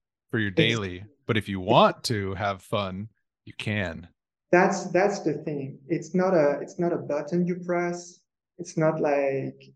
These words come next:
Speaker 2: uh, going to, do you wanna go to ludicrous mode? No, it's, you still have the analogic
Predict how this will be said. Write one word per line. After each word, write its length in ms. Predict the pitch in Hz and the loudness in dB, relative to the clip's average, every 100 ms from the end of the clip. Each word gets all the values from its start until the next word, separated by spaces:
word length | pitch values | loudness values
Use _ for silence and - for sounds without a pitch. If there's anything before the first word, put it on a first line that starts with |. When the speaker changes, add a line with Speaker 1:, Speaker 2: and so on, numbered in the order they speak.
| 170 | -4
Speaker 2:
uh, 240 | 139 139 139 | 0 -2 -2
going 300 | 143 147 151 - | -4 -2 -4 -4
to, 280 | 143 139 131 - _ _ _ _ | -6 -6 -10 -16 _ _ _ _
do 80 | - | -2
you 80 | 156 | 2
wanna 200 | 156 147 | 4 4
go 160 | 147 147 | 4 2
to 380 | - 147 143 139 | 0 -6 -6 -2
ludicrous 480 | 156 151 156 151 | 2 2 0 -6
mode? 460 | - 156 156 156 - - _ | 0 0 0 -6 -12 -18 _
No, 100 | 165 | -4
it's, 280 | 165 165 - | -2 -4 -14
you 140 | 185 185 | -4 -2
still 240 | 190 196 | 2 2
have 260 | 175 175 170 | 4 2 0
the 440 | 151 147 143 147 - _ _ | -2 -2 -4 -6 -12 _ _
analogic 800 | 151 165 170 170 170 175 165 | 0 4 6 4 4 4 4